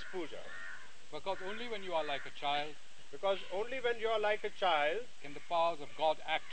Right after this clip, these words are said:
Speaker 2: for you.
Speaker 1: can the powers of God act for you.
Speaker 2: If you insist on walking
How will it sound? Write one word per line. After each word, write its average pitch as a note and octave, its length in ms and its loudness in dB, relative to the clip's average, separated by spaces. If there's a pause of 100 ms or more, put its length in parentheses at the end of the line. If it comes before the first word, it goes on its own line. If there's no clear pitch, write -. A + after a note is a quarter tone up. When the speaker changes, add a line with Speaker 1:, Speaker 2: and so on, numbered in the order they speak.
Speaker 2:
for A#2+ 100 -4
you. G2+ 160 -6 (380)
Speaker 1:
can F#3+ 220 4
the F#3+ 140 -4
powers G3+ 400 4
of G3 200 0
God G3 280 6 (280)
act G3+ 200 0 (120)
for G3+ 120 2
you. G3 280 0 (580)
Speaker 2:
If C#3 160 -6
you E3 80 -4
insist F3+ 400 -4
on D3 160 -4
walking F3 400 -2